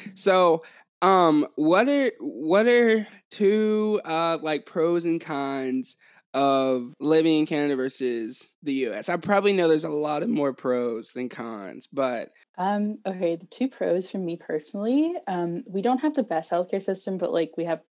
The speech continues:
Speaker 2: definitely a better healthcare system than the States.
Speaker 1: Mm-hmm.
Speaker 2: Um, so I can get, like, medical care for free, basically. Um,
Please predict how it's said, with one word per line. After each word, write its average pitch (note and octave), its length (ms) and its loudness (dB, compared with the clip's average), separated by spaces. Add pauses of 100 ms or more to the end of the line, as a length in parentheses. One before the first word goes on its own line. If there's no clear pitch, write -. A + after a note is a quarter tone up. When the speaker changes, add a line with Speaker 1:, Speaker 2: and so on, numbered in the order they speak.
(100)
Speaker 2:
definitely E3 320 -6
a D#3+ 40 -6
better D3+ 280 -6
healthcare - 360 -10
system E3+ 360 -6
than D#3+ 200 -6
the F3 60 -10
States. - 600 -4
Speaker 1:
Mm-hmm. C#3 460 -2
Speaker 2:
Um, F#3 400 2
so F3+ 160 2
I F3 140 4
can F3+ 160 -6
get, E3+ 240 0
like, E3 240 -2 (200)
medical E3+ 400 -4
care E3 240 -6
for F3 160 -6
free, F3+ 320 -6
basically. G#3+ 680 -2 (340)
Um, F3+ 520 -2